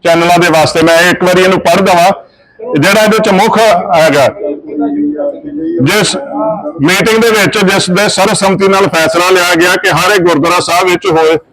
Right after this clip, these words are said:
ਚੌਵੀ ਘੰਟੇ ਲਈ ਪੱਕੇ ਤੌਰ ਤੇ ਸੇਵਾਦਾਰਾਂ ਦੀ ਡਿਊਟੀ ਯਕੀਨੀ ਬਣਾਈ ਜਾਏ।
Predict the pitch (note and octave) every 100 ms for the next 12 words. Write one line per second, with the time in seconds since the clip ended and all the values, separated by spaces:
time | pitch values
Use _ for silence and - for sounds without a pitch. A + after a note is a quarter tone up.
0 | - F#3+ A3 B3 A3+ F3+ D#3+ E3 D#3+ D#3+
1 | F#3+ F3 F#3 - A#3 G#3+ E3 D#3+ D#3 E3
2 | D#3 D#3 D#3 D3+ D#3 D#3+ D3+ C3+ C3+ D3+
3 | C#3 C3+ C#3 D3+ F3 E3 D#3+ E3 C#4